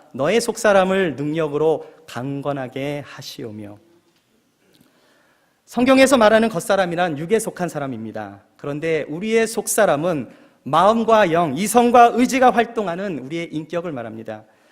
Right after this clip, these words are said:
우리의 속사람은 그리스도 안에서 새롭게 된 새로운 창-, 피조물이기 때문에 이 성령을 통한 능력으로 강건해진다는 것입니다. 성령을 통한 능력은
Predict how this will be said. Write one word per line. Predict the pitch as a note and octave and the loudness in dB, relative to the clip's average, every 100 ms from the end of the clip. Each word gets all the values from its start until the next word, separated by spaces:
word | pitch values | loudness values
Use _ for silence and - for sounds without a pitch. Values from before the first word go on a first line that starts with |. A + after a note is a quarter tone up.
| _ _ _ - | _ _ _ -8
우리의 | E3+ B3+ C#4+ | -2 4 4
속사람은 | C4+ A3+ B3 A3+ E3 F#3 D#3+ A2 - _ _ | 2 -4 0 0 0 -4 -6 -8 -16 _ _
그리스도 | - E3 G3 - F#3 | -10 -6 -6 -2 0
안에서 | D#3 D3 D3+ D3+ C3+ | 0 -2 -4 -4 -6
새롭게 | - F3 - E3+ | -6 -10 -8 -8
된 | E3 D3+ B2+ | -6 -6 -8
새로운 | - F#3+ G3 G3+ | -8 -6 -6 -8
창-, | - A3 G#3+ | -8 -8 -10
피조물이기 | F#3+ A3+ G3+ D#3 C#3+ | -6 -2 -2 -4 -6
때문에 | D3+ C#3 D3 G3 B2 - - _ _ - | -6 -6 -4 -4 -6 -12 -20 _ _ -10
이 | F3+ | -8
성령을 | - - C#4 C#4+ C#4+ D4 D4 | -6 -2 2 4 6 4 2
통한 | A#3+ C4 | 4 4
능력으로 | E3 F3+ F3 D3 E3+ D#3+ - - - | 4 2 0 0 -2 -2 -4 -18 -20
강건해진다는 | - C#3 D3 E3+ E3 C3+ A#2+ A2+ | -14 -12 -8 -8 -6 -10 -12 -14
것입니다. | A2 A2+ A2+ A2 A2+ _ _ _ _ _ _ _ _ _ _ _ _ _ _ _ _ _ | -18 -18 -18 -20 -20 _ _ _ _ _ _ _ _ _ _ _ _ _ _ _ _ _
성령을 | - - C4+ C#4 C#4 | -4 2 6 6 6
통한 | B3+ C4+ A#3 | 4 4 4
능력은 | G3+ F#3+ F#3 G#3+ D#3+ A#2 | 2 0 0 -2 -4 -8